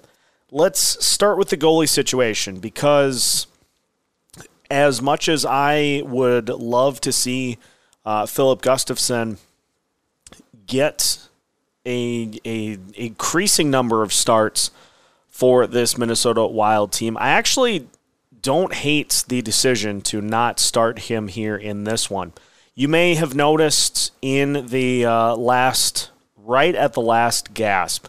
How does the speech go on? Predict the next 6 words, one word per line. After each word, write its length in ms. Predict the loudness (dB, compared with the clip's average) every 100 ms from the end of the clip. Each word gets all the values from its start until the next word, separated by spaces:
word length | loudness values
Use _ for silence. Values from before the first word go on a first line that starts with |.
| _ _ _ _ -6
as 160 | -2 0
overtime 480 | 0 -2 0 0
was 180 | 0 -4 -4
ending 500 | -4 -2 -2 -2 -8 _ _ _ -6
against 640 | -4 -2 -2 -4 -4 -4 -8
the, 720 | -12 -6 -4 -2 -4 -4 -6